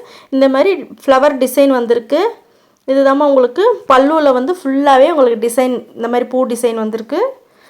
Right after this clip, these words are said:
பார்டர் வந்திருக்கு. ரொம்ப நல்லா இருந்துச்சுமா. ஒண்ணே ஒண்ணு வந்து விரிச்சு காமிச்சிருக்காங்க பாருங்க. பார்டர் வந்து இந்த மாதிரி பூ வருது. ப்ளவுஸ் வந்து இந்த மாதிரி பிளெயினாக வருதுன்னு சொல்லிட்டு காமிச்சாங்க.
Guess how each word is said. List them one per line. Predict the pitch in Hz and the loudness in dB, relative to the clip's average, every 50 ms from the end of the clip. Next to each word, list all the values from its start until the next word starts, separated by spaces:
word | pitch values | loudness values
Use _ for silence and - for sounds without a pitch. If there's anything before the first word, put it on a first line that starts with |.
| _ _ - | _ _ -6
பார்டர் | 226 240 247 262 285 277 277 277 254 240 | 0 2 4 4 4 4 2 2 0 0
வந்திருக்கு. | 233 226 226 226 226 - 302 370 466 453 294 | 0 -2 -4 -4 -2 -2 0 0 2 2 0
ரொம்ப | - 247 277 294 269 | 0 2 0 0 2
நல்லா | 240 226 233 240 247 | 2 2 2 2 2
இருந்துச்சுமா. | 247 240 226 220 - - 240 240 254 311 349 - - - _ _ _ _ _ _ _ _ _ _ _ - - | 0 -2 -8 -10 -8 -8 -4 -2 -2 -2 -4 -8 -16 -20 _ _ _ _ _ _ _ _ _ _ _ -2 -2
ஒண்ணே | 247 247 254 254 269 | 0 0 0 0 0
ஒண்ணு | 262 254 240 | 0 0 0
வந்து | 240 240 269 320 | -2 -4 -4 -4
விரிச்சு | 294 269 233 220 - - | -4 -4 -6 -6 -10 -6
காமிச்சிருக்காங்க | - 226 220 220 220 - 220 214 220 214 208 208 208 | -4 -4 -4 -4 -6 -6 -8 -4 -4 -4 -4 -4 -4
பாருங்க. | 208 208 208 208 208 208 214 254 349 381 - _ - 262 214 | -4 -4 -4 -2 -4 -4 -4 -6 -6 -8 -10 _ -14 -4 0
பார்டர் | 226 240 254 254 262 247 | 2 2 2 2 2 0
வந்து | 226 247 320 | 0 -2 -4
இந்த | 330 262 233 | -4 -4 -4
மாதிரி | 233 240 226 226 | -4 -6 -8 -8
பூ | - 233 240 240 220 | -8 -4 0 0 0
வருது. | 208 214 202 226 277 392 440 - - - - - - - | 0 0 0 0 0 0 -2 -4 -10 -20 -20 -20 -10 -2
ப்ளவுஸ் | 247 277 302 359 359 359 302 | 2 2 4 4 2 2 0
வந்து | 262 269 370 | 0 0 0
இந்த | 359 277 - | -2 0 -2
மாதிரி | 254 285 277 | -2 -4 -2
பிளெயினாக | 247 226 226 240 247 254 254 240 226 | -2 0 0 2 0 0 0 0 0
வருதுன்னு | 214 208 208 220 220 226 220 | 0 -2 -2 -4 -4 -4 -6
சொல்லிட்டு | 240 202 196 208 208 - 302 330 - | -6 -6 -6 -6 -6 -8 -10 -4 -4
காமிச்சாங்க. | 226 185 196 202 - 208 190 190 190 190 | -4 -4 -4 -6 -8 -8 -8 -6 -8 -10